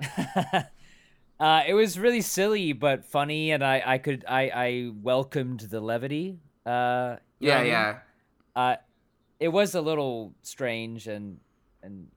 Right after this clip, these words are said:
Speaker 1: like I said,
Speaker 2: Every
Speaker 1: silly,
Speaker 2: time you
Speaker 1: but,
Speaker 2: do an
Speaker 1: uh, I
Speaker 2: accent,
Speaker 1: didn't
Speaker 2: people have a strong opinion on it.
Speaker 1: Yeah, I, I didn't mind it because he was kind of like this eccentric weirdo character. Um, obviously, it wasn't the best accent,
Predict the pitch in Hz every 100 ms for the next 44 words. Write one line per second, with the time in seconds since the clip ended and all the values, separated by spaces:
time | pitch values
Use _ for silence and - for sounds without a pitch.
0 | _ _ _ 104 101 92 110 98 165 202
1 | 196 160 151 147 143 135 117 113 - 127
2 | - 117 110 107 107 101 98 - 110 98
3 | 92 - 92 80 78 71 69 - _ _
4 | _ _ _ _ _ _ 135 123 107 -
5 | 151 185 202 165 170 202 185 190 139 147
6 | 151 156 170 - - 117 - 143 131 120
7 | - - - 123 139 135 - 139 127 123
8 | 127 - 123 - - 127 117 131 113 107
9 | 113 120 120 120 120 120 _ _ _ _
10 | _ - 113 117 113 - 131 127 127 _
11 | 117 117 113 113 110 123 123 - 123 113
12 | 110 110 - _ _ _ - 113 113 120
13 | 123 110 101 117 110 - - 110 - 127
14 | 117